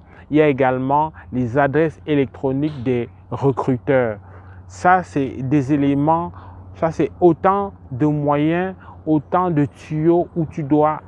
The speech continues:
aller déposer électroniquement ton C V et ta lettre de présentation. Alors, l'élément de plus, c'est vraiment à, à ce niveau que ça intervient. Je dois te dire que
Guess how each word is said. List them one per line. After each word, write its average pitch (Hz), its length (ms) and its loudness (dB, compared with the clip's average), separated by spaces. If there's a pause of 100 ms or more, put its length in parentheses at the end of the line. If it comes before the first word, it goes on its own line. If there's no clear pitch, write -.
aller 143 400 2 (180)
déposer 143 760 -2
électroniquement 131 1000 -2
ton 127 280 -4
C 143 300 -2
V 139 200 -2
et 127 60 -6
ta 120 180 -4
lettre 127 220 -2
de 117 80 -2
présentation. 107 880 -10 (800)
Alors, 131 420 2
l'élément 185 1080 2
de 180 140 6
plus, - 760 -4 (360)
c'est - 220 -4
vraiment 170 320 0
à, - 320 -14 (180)
à 139 120 2
ce 180 160 -2
niveau 151 500 0 (320)
que - 100 -4
ça - 240 -6
intervient. 120 720 -4
Je 131 180 0
dois 208 240 4
te 233 100 -2
dire 160 380 -2
que 123 280 -4